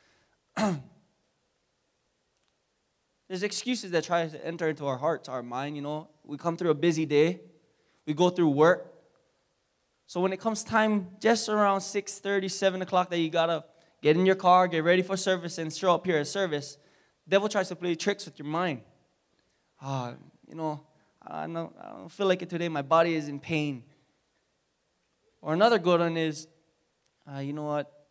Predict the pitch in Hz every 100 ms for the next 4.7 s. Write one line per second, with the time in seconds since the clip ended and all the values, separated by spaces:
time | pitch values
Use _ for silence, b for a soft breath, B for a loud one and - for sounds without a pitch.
0 | _ _ _ 135 185 175 165 143 147 147
1 | 143 139 147 147 151 151 143 139 b b
2 | b b - 156 156 156 - 139 151 151
3 | 147 147 143 147 147 143 151 185 190 165
4 | 139 - 160 185 - - -